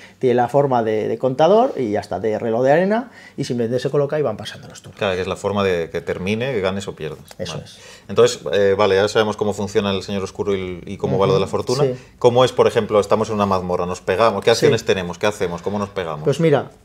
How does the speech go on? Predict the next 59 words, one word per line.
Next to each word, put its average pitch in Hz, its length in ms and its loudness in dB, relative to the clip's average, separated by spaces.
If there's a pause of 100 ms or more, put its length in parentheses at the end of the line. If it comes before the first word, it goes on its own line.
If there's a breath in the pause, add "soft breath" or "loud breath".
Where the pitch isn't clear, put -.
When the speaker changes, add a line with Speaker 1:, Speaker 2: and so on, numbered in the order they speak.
Speaker 1:
eh, 147 360 4
por 143 100 4
acciones 202 480 2
muchas, 226 480 2
pero 151 120 2
lo - 40 4
que 139 60 2
Speaker 2:
Mm. - 20 0
Speaker 1:
me 131 60 0
interesa 151 260 0
sobre 208 220 2
todo, 202 240 4
Speaker 2:
Bueno, 127 180 6
lo 110 60 10
que - 60 6
Speaker 1:
por - 40 8
Speaker 2:
te 117 60 4
interesa, 113 240 8
Speaker 1:
supuesto, 123 160 10
Speaker 2:
porque 117 80 10
no 110 80 6
vas 113 100 6
a 113 40 -6
explicar 107 260 4
todo 107 100 4
el - 60 0
juego, 180 160 8
Speaker 1:
sí, - 20 8
Speaker 2:
que 104 60 6
es 95 100 -2
una 165 80 8
Speaker 1:
por 147 140 4
Speaker 2:
locura, 151 80 2 (160)
Speaker 1:
supuesto, 190 260 6
Speaker 2:
pero 180 140 12
Speaker 1:
sí, 143 240 4
por 117 240 0
Speaker 2:
pero - 40 6
Speaker 1:
supuesto, 175 500 6
Speaker 2:
lo - 60 10
Speaker 1:
lo - 40 12
importante 160 460 8
es 170 80 6
ver 180 120 6
la, 185 200 6
la 139 160 4
sencillez, 127 680 -2
pese 120 220 -2
al 117 80 0
Speaker 2:
Mm. 117 40 -2
Speaker 1:
número 120 280 0
de 117 80 -2
opciones. 104 480 -6 (440 loud breath)
Em, 135 720 2 (480)
un 131 160 -8
personaje 131 380 -4
tiene 117 440 -6
muy, 113 300 -8
muy, 117 400 -10